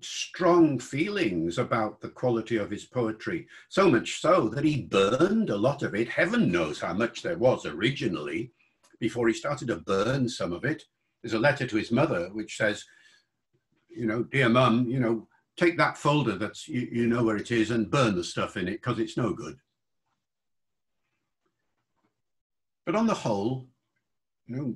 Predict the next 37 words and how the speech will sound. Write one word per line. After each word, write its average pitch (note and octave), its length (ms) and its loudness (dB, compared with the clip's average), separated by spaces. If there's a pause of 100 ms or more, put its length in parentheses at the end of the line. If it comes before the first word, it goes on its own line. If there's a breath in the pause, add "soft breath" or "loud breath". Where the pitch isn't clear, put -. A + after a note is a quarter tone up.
I C3+ 100 -2
would D3+ 140 -8
say D3+ 120 0
about B2 200 -2
ninety E3 420 2
percent B2+ 500 -2
of A#2 100 -6
the A2+ 80 -4
poems A2+ 480 0
are A#2 160 -2
quality B2+ 760 -2
poems, F#2 760 -10 (440)
poems D3+ 280 6
that C3 180 -4
any C#3+ 320 2
poet A2+ 340 -2
would G#2+ 140 -4
be G#2+ 140 -2
proud A2+ 440 -2
to E2+ 120 -14
have F2 180 -10
written. F#2 440 -12 (1080)
And A2 120 -2
he E3+ 220 4
wanted C3+ 560 0
to A#2 140 -6
be G#2 180 -2
read. B2+ 340 -4 (380)
He F3 140 4
was A3 120 -4
proud D#3 380 2
of F#2 60 -4
his E2+ 160 -6
poetry, F2 500 -8
quite E3+ 300 -6
rightly C#3 400 -4
so. C3 460 -8